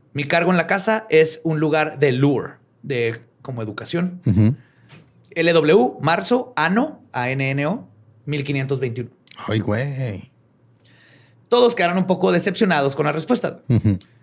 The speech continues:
Speaker 1: Henry octavo tendría solo unos doce años en el trono
Speaker 2: Ujú.
Speaker 1: y era un hombre joven, no de cuarenta y seis.
Speaker 2: Ujú.
Speaker 1: Además, Kinnerston Hall, el hogar de un tal, del tal John Gray, fue construido hasta el siglo diecisiete. Y la casa no se veía que estuviera hecha de roble y piedra.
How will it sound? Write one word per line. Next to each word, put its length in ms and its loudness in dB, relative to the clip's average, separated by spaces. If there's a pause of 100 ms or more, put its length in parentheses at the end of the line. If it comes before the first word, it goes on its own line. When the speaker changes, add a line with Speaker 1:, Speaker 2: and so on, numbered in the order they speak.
(100)
Speaker 1:
Henry 200 2
octavo 400 2
tendría 300 0
solo 180 0
unos 220 -2
doce 220 -2
años 280 -4
en 80 0
el 120 -4
trono 380 -4 (180)
Speaker 2:
Ujú. 380 2
Speaker 1:
y 100 2
era 120 4
un 100 0
hombre 240 0
joven, 540 0
no 180 -4
de 120 -2
cuarenta 340 -4
y 60 -6
seis. 360 -8 (220)
Speaker 2:
Ujú. 320 0 (100)
Speaker 1:
Además, 580 0
Kinnerston 460 2
Hall, 420 2
el 140 2
hogar 260 2
de 80 -2
un 80 -2
tal, 440 -2
del 240 -4
tal 200 -4
John 180 0
Gray, 360 0 (140)
fue 120 -2
construido 380 2
hasta 140 0
el 80 -2
siglo 360 -4
diecisiete. 760 -6 (640)
Y 140 -2
la 180 2
casa 280 0
no 160 2
se 160 0
veía 280 2
que 60 -8
estuviera 340 0
hecha 200 -2
de 100 0
roble 320 -2
y 60 -4
piedra. 460 -4